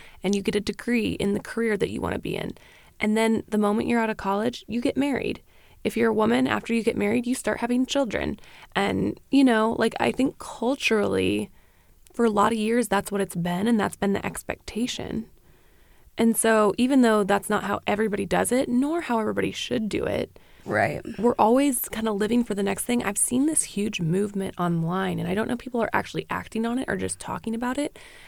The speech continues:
Speaker 1: about how, why aren't we celebrating people's promotions or young women or men getting their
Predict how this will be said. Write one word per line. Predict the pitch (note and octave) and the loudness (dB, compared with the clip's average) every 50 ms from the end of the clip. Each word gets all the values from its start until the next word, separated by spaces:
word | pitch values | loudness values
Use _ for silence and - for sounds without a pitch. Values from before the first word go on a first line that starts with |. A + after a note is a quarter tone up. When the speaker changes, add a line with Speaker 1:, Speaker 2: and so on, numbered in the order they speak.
| - - - | -16 -6 -2
Speaker 1:
about | G3 G3+ G3 G3+ G3 G#3 - - | -2 0 0 0 -2 -2 -2 -4
how, | - - G3 F#3+ F#3 F#3 G3 G3+ - - - - - - | -6 -6 -4 -2 -2 -2 -4 -4 -6 -10 -20 -20 -14 -8
why | - F3+ G3 G3+ G3+ G#3 A#3 | -4 -2 -2 -2 -2 -2 -4
aren't | B3+ C#4 - - | -6 -6 -4 -4
we | B3 | -4
celebrating | A#3 - - A3 A3 A3 G#3 - G#3 G#3 G3+ G#3 G#3+ | -4 -4 -4 -6 -6 -6 -6 -6 -6 -4 -4 -4 -4
people's | F3+ - F#3+ - - G3+ - | -4 -6 -8 -8 -6 -6 -6
promotions | - - - - F#3 F3+ F3 F3 F#3 G3 G#3 G3+ - - F#3 F#3 F3 F3+ F3+ - - | -8 -12 -12 -8 -4 -4 -2 -2 0 -2 -2 -2 -4 -4 -4 -4 -2 -4 -4 -4 -6
or | - F#3+ F#3+ F#3+ F#3 F#3 F#3 - - - - - - - - | -4 -4 -2 -2 -2 -4 -6 -8 -12 -20 -20 -20 -20 -20 -10
young | - G#3+ G#3+ G#3+ G#3+ G#3+ | -4 -2 -2 0 0 0
women | G#3+ G#3 G#3+ G#3 G#3 G#3 G3+ G3+ G3+ - - _ | 0 0 0 0 0 0 0 0 -2 -4 -8 _
or | - G3+ A3 | -6 -4 -2
men | A3+ G3+ - F#3+ G3 G3+ G#3 - - - - - - - - | 0 0 0 0 -2 -4 -4 -8 -14 -20 -20 -20 -20 -16 -6
getting | G3 - A3+ A3+ A#3 A#3 | -2 0 2 2 4 2
their | A3+ G#3+ G#3 | 2 2 0